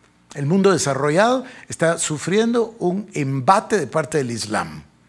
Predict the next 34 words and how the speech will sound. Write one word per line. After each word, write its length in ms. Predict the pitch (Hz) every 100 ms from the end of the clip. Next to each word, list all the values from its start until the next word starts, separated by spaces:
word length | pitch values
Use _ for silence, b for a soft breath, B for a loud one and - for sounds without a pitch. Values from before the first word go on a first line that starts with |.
| _
Eh, 440 | 143 135 143 131 -
eh, 80 | - 139
ya 140 | 143
hablamos 320 | 135 143 135 127
un 80 |
poquito 340 | 123 117 107 107
de 100 | 87
eso. 200 | - - B B B -
Pero 200 | 151 170
nosotros 800 | 180 175 - 254 247 - 196 170
estamos 400 | 156 - 180 160
sufriendo 640 | 165 - 233 202 160 185 202
otro 400 | 208 240 233 214
fenómeno, 600 | 214 285 302 277 185 - B B B B
que 220 | 180 175
yo 420 | 170 233 247 233 147
lo 360 | 151 147 139 -
denomino 440 | 147 147 175 202 170
de 60 |
esta 160 | 170 160
manera 420 | 170 208 220 208
y 60 | 143
parece 300 | 143 147 151
muy 180 | 147
grosero, 500 | 147 147 214 240 143 B B B B B
pero 220 | - 135 -
creo 260 | 190 175
que 160 | 175 127
estamos 680 | - - 175 156 123 - -
todos 280 | 262 240 160
evangelizados 1000 | 160 131 139 139 - 262 277 240 - - _ -
en 120 | 131
América 360 | 147 170 160
Latina, 460 | 143 139 220 226